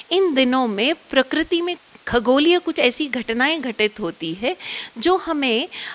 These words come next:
अपनी इस यात्रा में गतिशील करने में सहायक होती है, लेकिन हम उस बात पर भी बैठकर लड़ने लग जाएं।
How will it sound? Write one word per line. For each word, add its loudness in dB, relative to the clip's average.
अपनी 2
इस -4
यात्रा -4
में -4
गतिशील 0
करने 0
में 0
सहायक 0
होती -10
है, -16
लेकिन 0
हम -2
उस 0
बात -2
पर 2
भी 0
बैठकर 2
लड़ने 0
लग -4
जाएं। -12